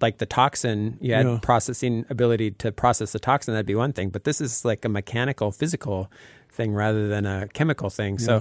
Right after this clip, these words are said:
Speaker 2: Yeah.
Speaker 1: I, I've always been curious about that, how it is that they can eat those things and not have
Speaker 2: Mm.
Speaker 1: the tissue damage that, that people get. Maybe
Speaker 2: Yeah.
Speaker 1: they just have tougher, tougher, um, s-,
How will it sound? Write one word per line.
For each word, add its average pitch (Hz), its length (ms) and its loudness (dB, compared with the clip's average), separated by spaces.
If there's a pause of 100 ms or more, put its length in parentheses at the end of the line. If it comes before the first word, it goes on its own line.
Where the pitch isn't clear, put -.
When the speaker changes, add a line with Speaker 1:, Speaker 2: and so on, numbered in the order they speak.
(460)
Speaker 2:
Yeah. 131 180 4
Speaker 1:
I, 165 60 4
I've 156 100 6
always 160 260 6
been 139 200 2
curious 131 300 4
about 104 240 -2
that, 98 200 0
how 135 180 2
it 135 200 2
is 117 260 0 (220)
that 107 180 -4
they 113 140 2
can 110 200 -4
eat 127 220 -8
those 104 200 -2
things 101 360 -4
and 107 120 0
not 101 340 -4
have 107 260 -2
Speaker 2:
Mm. 113 80 -4
Speaker 1:
the 101 220 -2 (180)
tissue - 240 -2
damage 92 480 -6
that, 95 220 -6 (160)
that 98 160 -10
people 123 220 -6
get. - 240 -10
Maybe 117 160 -4
Speaker 2:
Yeah. 107 100 0
Speaker 1:
they 107 60 0
just 104 160 -6
have 107 200 -2
tougher, 110 480 -4 (500)
tougher, 101 380 -2
um, 95 300 -4 (720)
s-, - 180 -10